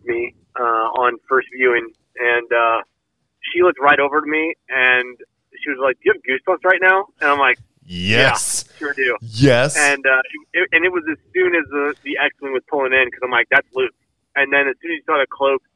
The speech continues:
Speaker 1: and the green saber go, I'm like, "Yep, it's Luke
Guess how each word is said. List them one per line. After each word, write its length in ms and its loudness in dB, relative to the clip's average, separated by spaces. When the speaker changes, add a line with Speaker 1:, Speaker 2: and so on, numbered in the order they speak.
Speaker 1:
and 140 -8
the 80 -4
green 360 -4
saber 300 0
go, 340 2
I'm 160 -4
like, 200 2
"Yep, 220 2
it's 240 -4
Luke 160 -8